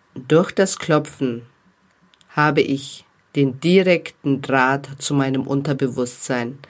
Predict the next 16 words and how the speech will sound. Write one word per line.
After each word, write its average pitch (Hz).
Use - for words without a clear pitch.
erhalten, 156
wo 147
ich 147
wirklich 165
im 139
Laufe 143
des 139
letzten 139
Jahres 139
viele, 180
viele 143
Antworten, 143
also 123
wahre 139
Antworten, 123
ähm, 127